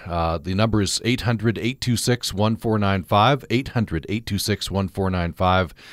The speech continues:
or you can email us to U P R access at gmail dot com, U P R access at gmail dot com. We're on Twitter as well,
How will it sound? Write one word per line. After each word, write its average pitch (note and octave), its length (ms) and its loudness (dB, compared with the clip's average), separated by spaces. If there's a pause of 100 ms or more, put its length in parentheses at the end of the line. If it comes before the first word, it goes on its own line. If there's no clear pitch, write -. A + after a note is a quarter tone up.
(340)
or G2+ 140 0
you G2+ 80 2
can F#2+ 160 0
email G#2 340 4
us F#2 160 2
to - 120 -4
U E2+ 200 0
P G2+ 180 -2
R E2 200 2
access F2 600 -2
at F2 140 -6
gmail E2 340 -4
dot D2+ 220 -6
com, C#2+ 300 -6
U D#2+ 100 -6
P E2+ 140 -6
R D#2 100 -2
access D#2 420 -6
at - 60 -14
gmail D#2+ 260 -6
dot D2 140 -8
com. D#2+ 160 -6
We're F2+ 100 0
on A#2+ 100 2
Twitter A2 280 2
as E2 140 -4
well, D#2+ 240 -2